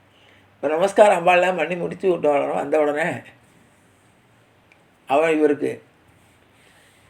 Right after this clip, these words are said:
"சுவாமி, நான் உங்களுக்கு ஒரு வஸ்திரம் தரலான்னு இருக்கேன், வாங்கிக்கோங்க" அப்படின்னு. இவர், "வேண்டாம்ப்பா, எனக்கு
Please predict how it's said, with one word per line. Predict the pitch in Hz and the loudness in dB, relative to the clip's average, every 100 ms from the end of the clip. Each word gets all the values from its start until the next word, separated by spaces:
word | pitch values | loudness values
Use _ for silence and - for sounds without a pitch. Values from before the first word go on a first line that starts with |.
| _ _ _ _ _ _ _ | _ _ _ _ _ _ _
"சுவாமி, | - 156 170 196 226 - - _ _ _ _ _ _ _ _ _ _ _ _ _ _ _ _ _ _ _ _ - | 0 0 2 0 0 -4 -14 _ _ _ _ _ _ _ _ _ _ _ _ _ _ _ _ _ _ _ _ -4
நான் | 160 160 | 0 2
உங்களுக்கு | 156 147 143 | 2 2 2
ஒரு | 139 143 | 2 2
வஸ்திரம் | - 233 220 196 | 0 2 4 4
தரலான்னு | 165 165 170 160 | 4 2 0 -4
இருக்கேன், | 139 143 113 - _ _ _ _ _ _ _ _ _ _ _ _ _ _ _ _ _ - | -4 -6 -6 -14 _ _ _ _ _ _ _ _ _ _ _ _ _ _ _ _ _ -6
வாங்கிக்கோங்க" | 160 180 165 143 139 | -2 -2 -4 -2 0
அப்படின்னு. | 127 120 117 - - - - - - _ _ _ _ _ _ _ _ _ - | 0 -6 -14 -16 -20 -20 -18 -18 -20 _ _ _ _ _ _ _ _ _ -12
இவர், | 127 131 | -10 -6
"வேண்டாம்ப்பா, | 139 165 175 170 170 | -2 0 2 2 0
எனக்கு | 160 - | -4 0